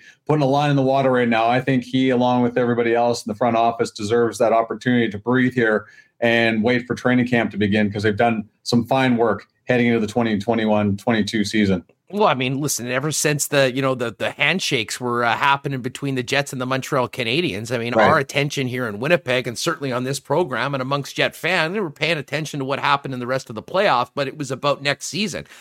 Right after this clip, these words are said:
Speaker 1: Yeah.
Speaker 2: And there were huge questions as to how a team with so much talent up front, with one of the best goalies on the planet, could improve themselves on that back end. And it's not always easy to do,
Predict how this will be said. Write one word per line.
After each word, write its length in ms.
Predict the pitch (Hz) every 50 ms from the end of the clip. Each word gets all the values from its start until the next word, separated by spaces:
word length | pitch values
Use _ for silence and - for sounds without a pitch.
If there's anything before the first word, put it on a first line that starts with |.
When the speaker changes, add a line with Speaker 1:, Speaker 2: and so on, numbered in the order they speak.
| - -
Speaker 1:
Yeah. 140 | 113 113 107
Speaker 2:
And 80 | -
there 80 | 202 220
were 120 | 214 180
huge 460 | 147 - - - 247 277 320 302 - -
questions 560 | - - 180 190 190 - - 120 110 98 - -
as 160 | 156 156 -
to 80 | - 139
how 320 | - - 160 190 196 202
a 40 | 196
team 400 | 180 - - 175 165 165 156 147 - - - _
with 140 | - 147 139
so 240 | - - - 185 185
much 220 | 196 208 - -
talent 340 | - - 180 175 175 156 -
up 200 | 139 131 - -
front, 300 | - - 175 175 185 180 -
with 160 | - 156 139 -
one 180 | 147 165 165
of 140 | 156 147 120
the 60 | 135
best 380 | 113 - - 160 165 - - 147
goalies 400 | 135 151 160 160 175 170 135 151
on 80 | 143
the 60 | 135 123
planet, 520 | - - - 165 180 190 180 151 139 - _ _ _ _ - - _ - -
could 480 | - - 165 165 165 165 156 147 143 - _ _ _ _ -
improve 540 | 175 170 151 - - - 180 208 247 247
themselves 520 | 220 226 185 160 - - 175 151 143 135 139
on 160 | 147 143 135
that 200 | 127 127 123 -
back 300 | - 135 123 120 - -
end. 220 | 190 170 123 110 -
And 100 | - 170
it's 300 | 175 170 196 196 170 -
not 240 | 190 214 262 320 302
always 320 | 214 175 170 160 151 139
easy 180 | 160 151 135 143
to 120 | 131 135
do, 260 | 143 220 247 240 -